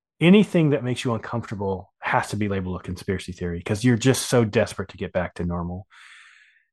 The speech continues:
And there's some people out there, I wanna tell you, you gotta get out of your private Idaho and wake up. This stuff is happening. I, I, I had a guy I talked to at the funeral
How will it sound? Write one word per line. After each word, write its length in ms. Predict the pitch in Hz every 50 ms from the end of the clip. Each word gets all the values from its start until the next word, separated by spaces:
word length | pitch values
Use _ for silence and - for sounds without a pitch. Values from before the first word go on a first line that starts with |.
| _ - 135
And 120 | 135 131
there's 140 | 143 151 -
some 120 | - 135
people 200 | - 170 147 151
out 140 | 139 127 123
there, 100 | 135 120
I 60 | 120
wanna 180 | 127 127 110 104
tell 220 | - 127 120 117
you, 140 | 110 104 104
you 180 | 107 120 139 131
gotta 220 | 160 151 120 104
get 140 | 101 113 110
out 100 | 107 107
of 40 | 107
your 140 | 104 98
private 320 | - - 104 104 98 98 95
Idaho 500 | 98 98 101 98 110 110 110 110 113 _ _ _ _ _ _ _ _ _ -
and 160 | 127 117 110
wake 220 | 101 95 90 - 87
up. 340 | 80 76 - - - - _ _ _ _ _ _ _ _ _ _ _ _ _ _ _ _ _ _ _ -
This 140 | 143 135 -
stuff 220 | - 170 - - 123
is 80 | -
happening. 460 | - 110 95 - - 90 85 82 -
I, 120 | 123 147 170
I, 300 | 131 139 160 156 143 143
I 20 |
had 180 | 156 175 165 147
a 60 | 127
guy 380 | 123 123 117 117 113 110 104 107
I 20 |
talked 340 | - - 113 101 - - -
to 300 | 107 101 98 95 98 92 _ _ _ _ - - - _ _ _ _ _ _ _ _ _ _ _ _ _ _ _ _ _ _ _ _ _ -
at 220 | 156 170 - -
the 60 | 185 -
funeral 420 | - 180 175 165 107 80 -